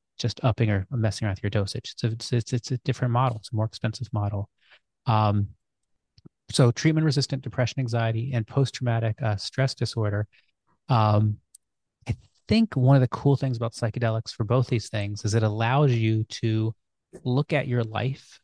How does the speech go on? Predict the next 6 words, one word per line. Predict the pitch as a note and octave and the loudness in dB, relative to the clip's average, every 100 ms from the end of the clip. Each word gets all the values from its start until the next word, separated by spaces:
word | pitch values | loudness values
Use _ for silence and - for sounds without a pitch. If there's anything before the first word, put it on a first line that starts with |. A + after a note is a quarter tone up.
| _ | _
without | B2 A2+ - A2+ - | 2 4 4 0 0
shame, | - - A#2 B2 | -6 -2 0 0
blame, | A2+ A2 G#2+ G2+ | 0 0 0 -2
or | |
guilt. | G2 G2 - - - _ _ _ _ _ _ _ _ _ | -4 -6 -8 -12 -18 _ _ _ _ _ _ _ _ _
Um, | A#2+ A2 G#2 G#2+ G#2 | 0 2 4 2 2